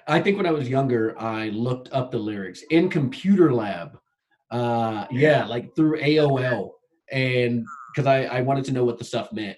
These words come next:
Speaker 1: and then, like, looked up, like, yeah. <laughs>
Speaker 2: They had, like, it wa-, it starts off the whole album, it's, like, this little, like, build up to Tub Thumping, where it's like, "I thought the music mattered, but it matters," I think it said, "Matter-, matters bollocks to the way our people matter." And I was like, "Oh, okay. So, like,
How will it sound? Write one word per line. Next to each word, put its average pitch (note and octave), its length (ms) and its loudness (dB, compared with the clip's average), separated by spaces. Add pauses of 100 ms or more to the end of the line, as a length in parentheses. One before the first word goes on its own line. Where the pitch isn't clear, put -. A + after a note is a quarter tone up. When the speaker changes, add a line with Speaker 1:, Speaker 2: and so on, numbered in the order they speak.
Speaker 1:
and G#2+ 160 -8
then, G#2 240 -8
like, G2 220 -10
looked G2+ 260 -12
up, F#2+ 140 -14
like, F2+ 140 -18
yeah. - 480 -18
<laughs> - 80 -10 (300)
Speaker 2:
They E3 160 -2
had, E3 120 0
like, D3 240 -2
it B2+ 120 -12
wa-, C#3+ 140 -2 (100)
it C3+ 120 -2
starts E3+ 340 -2
off E3 180 0
the C#3+ 80 -4
whole D#3 240 2
album, C#3 220 2
it's, B2+ 100 -6
like, C3 100 -8
this B2+ 160 -12
little, C#3 220 -2
like, A2+ 200 -2 (100)
build C3 260 -2
up B2+ 220 -4
to A2 200 -8 (200)
Tub C#3+ 240 -2
Thumping, A2 320 -10
where G#2 120 -6
it's G#2+ 80 -8
like, G#2+ 200 -10
"I A2+ 80 -6
thought E3+ 280 -4
the C3 100 -6
music E3+ 500 -6
mattered, B2 580 -4 (720)
but C3+ 160 -4
it C3+ 80 -2
matters," D3 440 -4 (180)
I C#3 80 -4
think D3 160 -6
it C3+ 80 -8
said, B2 180 -6
"Matter-, C3 360 -6
matters C3+ 280 -6
bollocks C3 560 -6 (220)
to A2 280 -8 (140)
the A2 60 -10
way A#2+ 120 -2
our A2+ 140 0
people C#3+ 380 -6
matter." D3+ 480 -6
And C3 100 -6
I B2+ 40 -2
was A#2+ 100 -6
like, B2 120 -10
"Oh, E3 240 4
okay. A2+ 300 -2
So, A#2+ 160 -6
like, G#2+ 360 -6